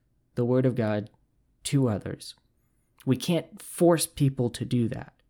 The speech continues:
It has to be a choice that they make, and we offer to share it with them because of our love for them and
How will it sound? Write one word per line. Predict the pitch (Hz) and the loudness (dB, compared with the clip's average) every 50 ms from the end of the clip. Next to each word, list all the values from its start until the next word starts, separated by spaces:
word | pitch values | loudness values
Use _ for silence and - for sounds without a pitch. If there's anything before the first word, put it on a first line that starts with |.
| _ _ _ _ | _ _ _ _
It | - 131 - - | -2 -2 -2 -2
has | - - - 160 160 156 156 - - | -8 -8 -4 -2 0 0 0 -2 -4
to | - 151 | -2 -2
be | 147 151 127 120 | -2 0 0 0
a | 113 | 0
choice | 104 - - - - 127 123 117 - | -2 -4 -6 -2 0 0 0 0 -2
that | - 123 113 - | -4 -6 -6 -4
they | - 117 113 | -4 -4 -2
make, | 117 117 117 104 - - - | 0 0 0 0 0 0 -2
and | 120 127 127 | 0 4 4
we | 135 143 147 | 4 4 4
offer | - 147 180 202 - - 175 | 2 2 0 0 2 2 2
to | 160 151 135 | 2 4 2
share | 135 - - - 151 151 151 147 | 0 0 0 2 2 4 4 2
it | 135 - | 2 0
with | 123 127 147 175 170 - - | 2 2 4 2 2 0 -2
them | 123 110 104 98 101 - _ _ _ _ _ _ _ _ _ _ _ _ _ _ _ _ _ | -2 0 0 -4 -6 -12 _ _ _ _ _ _ _ _ _ _ _ _ _ _ _ _ _
because | 131 131 - 151 143 | -2 2 4 4 4
of | 131 117 | 4 4
our | 110 110 110 | 2 2 2
love | 107 117 143 165 190 180 | 4 6 6 6 4 4
for | - - 185 | 2 0 0
them | 170 180 180 185 180 | 2 2 2 2 2
and | 170 143 123 113 - | 2 2 0 -2 -6